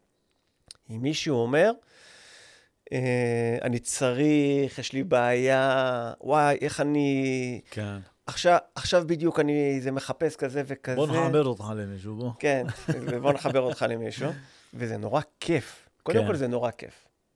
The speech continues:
Speaker 2: שאתה יודע שיש מישהו טוב שיכול לעזור גם.
Speaker 1: כן. כן.
Speaker 2: זה
Speaker 1: לא, זה לא כל אחד, אני לא
Speaker 2: ברור.
Speaker 1: אז זה גם, אתה יודע, המוניטין שלי
Speaker 2: תלוי ב-
Speaker 1: זה כשאני בא אליך ואני אומר לך, "בוא תדבר עם X",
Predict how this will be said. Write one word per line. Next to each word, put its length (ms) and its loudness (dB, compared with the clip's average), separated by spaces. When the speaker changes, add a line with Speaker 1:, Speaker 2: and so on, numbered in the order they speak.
Speaker 2:
שאתה 280 -6
יודע 300 -2
שיש 260 -6
מישהו 220 -8
טוב 220 6
שיכול 280 2
לעזור 380 6
גם. 200 -4
Speaker 1:
כן. 140 2
כן. 160 -10
Speaker 2:
זה 120 -8
Speaker 1:
לא, 200 2
זה 100 2
לא 100 6
כל 220 6
אחד, 300 0
אני 240 -6
לא 580 2
Speaker 2:
ברור. 440 -6
Speaker 1:
אז 120 -6
זה 100 -6
גם, 380 0
אתה 100 -6
יודע, 240 0
המוניטין 580 -4
שלי 500 -4
Speaker 2:
תלוי 400 -6
ב- 60 -14
Speaker 1:
זה 120 -8
כשאני 320 2
בא 200 8
אליך 360 6
ואני 180 -2
אומר 140 2
לך, 140 -2
"בוא 140 -6
תדבר 460 0
עם 160 -6
X", 400 -8